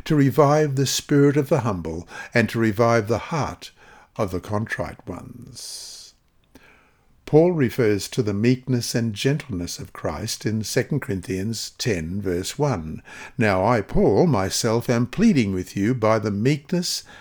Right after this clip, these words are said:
and gentleness of Christ, who in presence am lowly among you, but being absent am bold toward you." Meekness and humility are not descriptions of pushovers,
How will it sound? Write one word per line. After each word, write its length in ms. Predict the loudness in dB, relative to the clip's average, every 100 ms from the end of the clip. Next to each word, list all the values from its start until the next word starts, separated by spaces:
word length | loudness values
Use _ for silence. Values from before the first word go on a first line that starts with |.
| -8
and 400 | 2 2 4 0
gentleness 760 | 0 2 2 -2 -4 -4 -6 -10
of 140 | -8
Christ, 580 | -4 -4 -4 -8 -10 -12 -18 -20 -20 2
who 380 | 6 6 4 2
in 240 | 0 0
presence 640 | 0 2 2 2 -2 -2 -8 -12 -8 -2
am 240 | 0 4
lowly 400 | 4 4 4 2
among 340 | 0 -2 -6 -6
you, 340 | -8 -10 -12 -16 -20 -6
but 240 | -2 -2 0
being 280 | -2 -2
absent 640 | -2 -2 -2 -2 -4 -6 -10 -20 -20 -8
am 240 | -4 -4 -2
bold 640 | 0 2 0 -2 -4 -8 -20 -20
toward 520 | -8 -4 0 0 0 -4
you." 360 | -8 -10 -16 -20 _ _ _ -20 -20 -20 -2
Meekness 580 | 4 4 4 -2 -2 -4
and 240 | -4 -4
humility 640 | -2 -2 -2 -4 -6 -6 -4
are 100 | -2
not 360 | 0 0 -2 -4
descriptions 680 | -4 -2 -4 -4 -2 0 0
of 240 | -2 -2
pushovers, 720 | -2 0 2 0 0 -4 -6